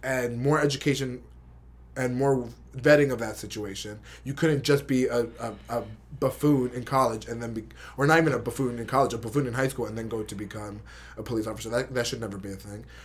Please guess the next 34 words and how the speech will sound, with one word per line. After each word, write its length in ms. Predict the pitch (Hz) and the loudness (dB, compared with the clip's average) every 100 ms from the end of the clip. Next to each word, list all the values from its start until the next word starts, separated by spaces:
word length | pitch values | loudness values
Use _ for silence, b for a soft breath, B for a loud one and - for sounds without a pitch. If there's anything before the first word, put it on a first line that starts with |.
| B B | B B
And 160 | 147 | 4
then 80 | 156 | 8
there 120 | 156 | 6
should 140 | 151 165 | 8 6
have 100 | 160 | 8
been 140 | 160 | 8
more 120 | 151 | 8
investment 380 | 143 143 139 143 | 6 6 4 0
in 160 | 139 131 | 0 -2
co-, 100 | 143 | 0
these 180 | 131 - | -2 -2
communities. 640 | 127 147 143 101 92 - b b b b b - - - - - - | 0 2 2 0 -8 -16 b b b b b -20 -20 -20 -20 -20 -6
Did 140 | 107 | -2
that 80 | 107 | 6
happen? 280 | 117 - 101 | 6 4 -2
No. 200 | 104 87 - - - - - - | -6 -8 -16 -20 -20 -20 -20 -4
And 200 | 143 151 | 4 6
then 280 | 151 143 139 | 8 6 4
now 240 | 147 147 151 | 4 6 8
we 140 | 147 | 8
have 480 | 143 127 123 120 - - | 6 6 4 0 -6 -14
the, 120 | 131 | -6
what 120 | 127 135 | -2 0
happen-, 240 | 127 139 | 2 2
what's 140 | 139 | 0
happening 300 | 139 123 131 | 2 0 0
in 80 | 127 | 0
the 80 | 120 | 0
Haiti 260 | 139 131 131 | 2 0 0
and 180 | 127 | 0
the 100 | 120 | 2
border 460 | 113 127 131 127 120 | 2 2 4 2 0
with 200 | 113 110 | -4 2
Haiti, 420 | 147 139 107 101 | 4 4 2 -8